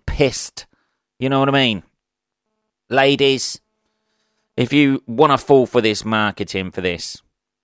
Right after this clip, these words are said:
um, uh, be my guest, but I just thought it was, like, a fucking ridiculous.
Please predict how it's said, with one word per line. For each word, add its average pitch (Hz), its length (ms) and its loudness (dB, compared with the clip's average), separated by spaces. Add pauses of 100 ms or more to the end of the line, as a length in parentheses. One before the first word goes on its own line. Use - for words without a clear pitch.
(220)
um, 87 760 -6 (1600)
uh, 87 420 -4
be 98 180 -4
my 85 180 -6
guest, - 320 -10
but 85 80 -8
I 90 100 -2
just 85 260 -10
thought 87 160 -4
it 82 120 -8
was, 78 200 -14
like, 76 320 -8
a 76 80 -14
fucking 80 380 -16
ridiculous. - 680 -16